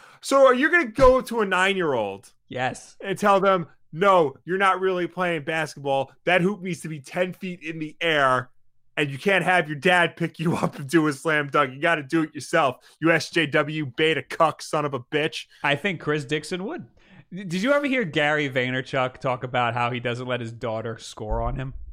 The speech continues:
Speaker 1: No.
Speaker 2: He has, like, a seven-year-old, and he plays basketball
Speaker 1: Yeah.
Speaker 2: with her, and he goes, "I'll never, she'll never score on me. Never. Ever." And they're like, "She's seven." And he's like, "I don't care. She needs to learn that she needs to do it with her own abilities." So his seven-year-old daughter is probably playing on, like, a ten-foot basketball hoop,
Speaker 1: Yeah.
Speaker 2: and he's just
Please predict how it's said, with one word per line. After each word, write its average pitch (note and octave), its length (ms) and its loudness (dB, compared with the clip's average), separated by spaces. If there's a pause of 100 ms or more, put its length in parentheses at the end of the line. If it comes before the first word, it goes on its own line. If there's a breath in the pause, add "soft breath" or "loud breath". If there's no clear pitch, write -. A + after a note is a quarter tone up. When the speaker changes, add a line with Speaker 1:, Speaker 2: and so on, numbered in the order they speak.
(440)
Speaker 1:
No. C#3 600 -2 (200)
Speaker 2:
He D#3 140 0
has, D#3 160 2
like, E3 80 0
a C3 80 0
seven-year-old, A#2 760 -4
and G#2+ 60 -6
he A2+ 60 -6
plays B2 220 -6
basketball A2+ 480 -4
Speaker 1:
Yeah. C3 60 0
Speaker 2:
with C3+ 100 -2
her, C#3+ 80 0
and B2 80 -4
he B2 60 -6
goes, B2 180 -2
"I'll E3 180 0
never, E3 380 -2
she'll F3+ 200 -2
never C3+ 520 -2
score C#3 380 -2
on G#2+ 100 -4
me. G#2 160 -12
Never. A#2+ 480 -6 (340)
Ever." A2 380 -6
And C#3 100 -4
they're C#3 80 4
like, C#3+ 160 0
"She's F3+ 240 -6
seven." F#3+ 380 -2
And B2 100 -6
he's C#3 100 -4
like, D3 120 0
"I D#3 80 2
don't E3+ 180 -2
care. G3+ 160 0
She C#3+ 100 -8
needs C#3 200 -4
to D3 80 -2
learn D#3 240 -2
that A2+ 100 -6
she C3 140 -10
needs B2+ 160 -6
to B2+ 40 -14
do C3 140 -6
it C3+ 40 -4
with B2+ 120 -4
her B2+ 100 -2
own B2+ 120 -2
abilities." A#2+ 360 -4 (220 loud breath)
So F#3+ 140 0
his G3+ 160 -2
seven-year-old G#3 640 -2
daughter D3+ 220 0
is C3 80 -6
probably C#3+ 180 -2
playing C3 320 -2
on, A#2+ 80 -2
like, A2 140 -2
a G#2+ 60 -6
ten-foot D#3+ 760 -4
basketball C3 500 -2
hoop, A#2+ 200 -6
Speaker 1:
Yeah. A#2+ 220 2
Speaker 2:
and C#3 100 0
he's E3+ 100 0
just C3+ 260 -6